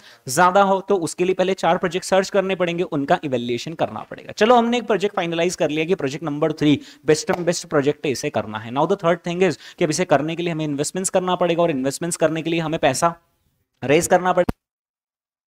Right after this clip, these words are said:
दोस्तों, क्या पैसा हम सारा का सारा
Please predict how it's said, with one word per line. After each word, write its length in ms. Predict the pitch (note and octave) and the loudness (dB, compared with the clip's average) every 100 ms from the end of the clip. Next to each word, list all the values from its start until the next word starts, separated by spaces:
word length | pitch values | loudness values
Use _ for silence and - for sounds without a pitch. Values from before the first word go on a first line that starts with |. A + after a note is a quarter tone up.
| _ _ _ _ _ _ _ _ _ _ _ E3+ | _ _ _ _ _ _ _ _ _ _ _ -2
दोस्तों, 340 | F#3 A3 F3 | 0 2 2
क्या 220 | B2 G3+ G#3 | 2 2 2
पैसा 320 | G3 F3+ G#3+ | 2 2 2
हम 380 | G3 F#3 F#3+ G3+ | 2 2 0 -2
सारा 260 | - E3 | 0 2
का 100 | F#3 | 2
सारा 220 | G3 G3+ | 2 0